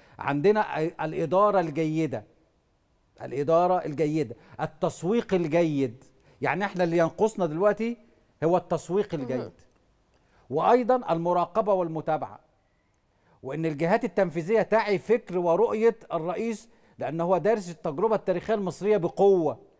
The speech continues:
Speaker 1: سواء من ما قبل محمد علي أو دولة مصر، آه، الحديثة من عصر محمد علي ألف وتمنمية وخمسة لغاية الآن. يعني دلوقتي عندنا التخطيط السياحي الجيد.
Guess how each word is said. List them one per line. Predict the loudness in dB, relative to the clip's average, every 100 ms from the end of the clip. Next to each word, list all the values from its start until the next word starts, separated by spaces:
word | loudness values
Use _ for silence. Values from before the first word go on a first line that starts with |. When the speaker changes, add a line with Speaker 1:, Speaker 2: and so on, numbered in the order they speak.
| _ _ _ _
Speaker 1:
سواء | -4 -2 0
من | -2 -4
ما | -2 -2
قبل | 2 2 2
محمد | -2 -4 -4 -2
علي | -2 -2 -2 -8 0
أو | 2 2 0
دولة | 0 0 -2 -6
مصر، | -8 -6 -6 -4
آه، | -4 -4 -6 -8 -8
الحديثة | -8 -4 -2 -2 0 -2 -2 -12
من | -8 -4
عصر | -4 -6 -8
محمد | -6 -2 -2
علي | -2 -2 -2 -6 -4
ألف | -2 -2
وتمنمية | -6 -2 0
وخمسة | 0 0 -2 0 -4 -4 -10
لغاية | -4 2 2 2
الآن. | -4 -4 -6 -8 -18 -6
يعني | -2 0
دلوقتي | 2 2
عندنا | 0 2 0
التخطيط | 0 -2 -4
السياحي | -4 -4 -4 -2 -4
الجيد. | -4 -4 -6